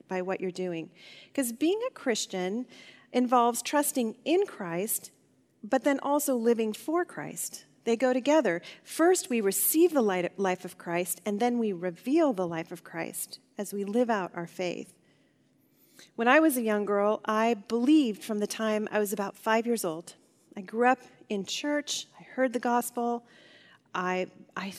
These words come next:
really believed. I talked to God as a young girl in my bed at night. I tried to figure out what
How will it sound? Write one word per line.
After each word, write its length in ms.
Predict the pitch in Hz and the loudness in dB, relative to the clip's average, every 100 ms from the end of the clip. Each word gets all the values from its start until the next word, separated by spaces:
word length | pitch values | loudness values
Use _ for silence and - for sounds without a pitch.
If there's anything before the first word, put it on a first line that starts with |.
| - - _ 196 | -18 -20 _ 0
really 240 | 233 269 | 2 2
believed. 500 | 202 190 196 254 - | 0 2 2 2 -4
I 100 | 170 | -8
talked 360 | - - 254 - | -4 0 0 0
to 60 | |
God 340 | 247 240 226 226 | 0 2 4 2
as 160 | 202 | 0
a 40 | 196 | -2
young 240 | 208 214 | -2 -2
girl 280 | 226 226 226 | -2 -2 -2
in 100 | 214 | -2
my 140 | 190 | -4
bed 240 | 185 214 214 | -2 -2 0
at 100 | 226 | -2
night. 300 | 214 202 208 | -2 -2 -2
I 60 | |
tried 340 | 190 - 240 233 | -4 -6 -2 0
to 140 | 190 - - _ | -2 -6 -20 _
figure 340 | - 285 262 | -2 2 4
out 220 | 233 - - | 2 0 -2
what 200 | 220 - | -4 -4